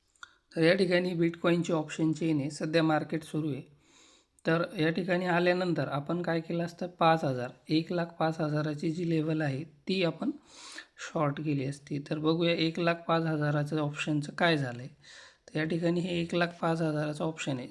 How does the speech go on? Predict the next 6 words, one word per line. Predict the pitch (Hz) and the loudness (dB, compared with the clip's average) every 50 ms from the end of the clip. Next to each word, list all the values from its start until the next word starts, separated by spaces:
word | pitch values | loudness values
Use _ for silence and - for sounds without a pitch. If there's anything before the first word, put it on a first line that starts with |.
| - - | -6 0
ज्यावेळेस | 147 175 180 175 180 185 196 208 196 - | 4 8 8 8 8 6 4 0 -2 -2
मार्केट | - 170 156 156 160 - 208 185 180 - | 0 2 2 0 0 -4 -6 -6 -4 -2
या | 180 151 156 | -2 -2 0
ठिकाणी | 156 175 147 - 165 151 156 160 | -2 -2 -4 -2 0 0 0 0
आलं | 156 135 147 156 175 | 0 2 2 2 0
होतं | 170 143 - 143 147 | 0 -2 -4 -6 -8